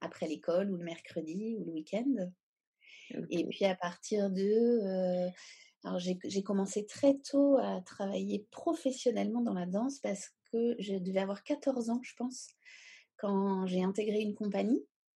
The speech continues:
Speaker 2: Ah oui.
Speaker 1: Ouais, et j-, j'étais pas en France, hein, j'étais, euh, j'étais en Côte d'Ivoire.
Speaker 2: D'accord.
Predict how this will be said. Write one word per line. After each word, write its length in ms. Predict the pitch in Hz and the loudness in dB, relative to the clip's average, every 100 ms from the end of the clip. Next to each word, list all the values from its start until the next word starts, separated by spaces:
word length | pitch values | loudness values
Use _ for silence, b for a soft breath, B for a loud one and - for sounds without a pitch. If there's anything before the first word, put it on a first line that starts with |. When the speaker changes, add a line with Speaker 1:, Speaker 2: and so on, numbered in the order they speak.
| _ _ _ _ - | _ _ _ _ -8
Speaker 2:
Ah 100 | 202 | 0
oui. 240 | 240 170 - _ _ _ - | 0 0 -10 _ _ _ -6
Speaker 1:
Ouais, 560 | 190 175 175 214 - _ | -2 0 0 -2 -6 _
et 1800 | - 185 185 185 180 175 175 170 170 165 170 85 87 95 - 98 - - - | 0 2 2 2 2 0 -2 -2 -2 -2 -2 -2 -2 -2 -4 -6 -8 -10 -8
j-, 240 | 185 - | -6 -6
j'étais 360 | 185 202 208 226 | -4 -4 2 2
pas 100 | 294 | 4
en 120 | 302 | 4
France, 420 | 277 - 240 - | 2 -2 -2 -2
hein, 100 | 214 | -4
j'étais, 460 | 220 196 185 208 139 | -2 -4 -2 0 0
euh, 560 | 180 82 80 80 64 - - - _ _ - 113 - | 0 -2 -4 -4 -4 -6 -10 -18 _ _ -8 -8 -4
j'étais 440 | 175 180 185 190 | -4 -4 0 0
en 160 | 170 160 | 0 -2
Côte 200 | - 269 | -2 -2
d'Ivoire. 480 | 214 196 185 240 185 - _ _ _ b b | 0 0 0 0 -6 -10 _ _ _ b b
Speaker 2:
D'accord. 440 | 196 202 165 202 | -6 -2 0 -2